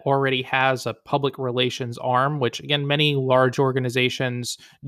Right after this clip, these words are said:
do this because they have a little bit more of a corporate mentality, and there's also a lot of moving pieces to manage. So they really need a structure in how im-, um, information gets disseminated. This is critically important to develop whether or not you can hire an outside consultant, and just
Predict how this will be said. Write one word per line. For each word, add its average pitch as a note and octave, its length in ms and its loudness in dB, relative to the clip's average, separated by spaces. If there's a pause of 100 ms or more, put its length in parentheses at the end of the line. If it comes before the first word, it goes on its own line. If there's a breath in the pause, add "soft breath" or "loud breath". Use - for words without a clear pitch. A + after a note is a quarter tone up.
do D3+ 180 6
this A#2+ 220 2
because B2 320 -6
they B2+ 80 -4
have B2 180 -4
a B2+ 60 -4
little C3+ 180 -2
bit B2+ 120 -6
more B2+ 180 0
of B2 80 -2
a A#2+ 60 -4
corporate C#3 480 0
mentality, B2 680 0 (300 loud breath)
and B2+ 140 0
there's B2+ 120 2
also C3+ 360 4
a - 20 2
lot B2+ 220 4
of B2 80 -2
moving B2 280 0
pieces D#3 380 -4
to - 100 -12
manage. A2 380 -6
So C3 80 -8
they A#2 140 -2
really C3+ 260 2
need A#2+ 140 -2
a A2+ 40 -2
structure C#3 540 0
in A2+ 80 -4
how A#2+ 220 0
im-, A#2+ 140 -2 (200)
um, A#2 300 2 (160)
information C3+ 560 2
gets A#2+ 180 -2
disseminated. B2 680 0 (540 loud breath)
This E3 160 4
is E3+ 100 2
critically F3 400 4
important C3 420 4
to C3+ 60 -4
develop C#3 360 4 (240)
whether D3+ 360 4
or C#3+ 60 4
not D3 320 2
you C3 80 -2
can C3+ 160 -8
hire D3+ 320 2
an B2 100 -2
outside B2 500 -2
consultant, B2+ 600 -4
and B2+ 140 -6
just C#3 260 -6